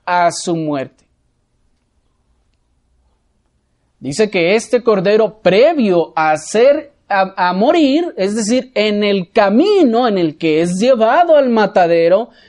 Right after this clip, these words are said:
cuando ha sido ya señalado para tomarlo y llevarlo hacia el matadero, en esta etapa dice, "Angustiado él y afligido,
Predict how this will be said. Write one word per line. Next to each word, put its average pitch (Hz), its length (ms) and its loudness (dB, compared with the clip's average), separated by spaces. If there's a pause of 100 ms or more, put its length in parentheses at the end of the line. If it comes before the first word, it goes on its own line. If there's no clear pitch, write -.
(280)
cuando 214 600 0 (120)
ha 247 160 0
sido 320 480 0
ya 269 220 2
señalado 269 920 2
para 190 320 0
tomarlo 247 640 2
y 202 80 -2
llevarlo 240 600 2
hacia 247 260 -2
el 214 100 0
matadero, 190 680 0 (180)
en 226 320 2
esta 285 560 -2
etapa 208 580 0
dice, 202 560 -4
"Angustiado 190 1000 -2
él 247 300 -2
y 208 140 -4
afligido, 175 880 -4